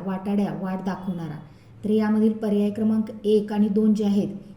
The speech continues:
त्यांचे शब्द आणि अर्थ चुकीचे आहेत, आणि पर्याय क्रमांक तिसरा, साक्षर आणि वाटाड्या, हे बरोबर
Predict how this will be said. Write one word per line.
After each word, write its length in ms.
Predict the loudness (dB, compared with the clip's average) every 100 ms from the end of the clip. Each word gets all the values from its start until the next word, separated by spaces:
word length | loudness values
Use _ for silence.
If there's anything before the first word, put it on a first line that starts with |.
| -10 0
त्यांचे 240 | 0 0
शब्द 320 | -2 -2 0
आणि 180 | 0 0
अर्थ 280 | -2 -4 -4
चुकीचे 440 | -4 -2 -2 0
आहेत, 240 | -2 -2 -6 -10 -18 -14 -2
आणि 100 | -2
पर्याय 320 | 0 0 0
क्रमांक 420 | 0 0 0 0
तिसरा, 340 | -2 -2 -2 -4
साक्षर 520 | -6 -8 -6 -4 0
आणि 160 | 0
वाटाड्या, 440 | 0 -2 -4 -4 -6
हे 180 | -6 -6
बरोबर 380 | -4 -4 -4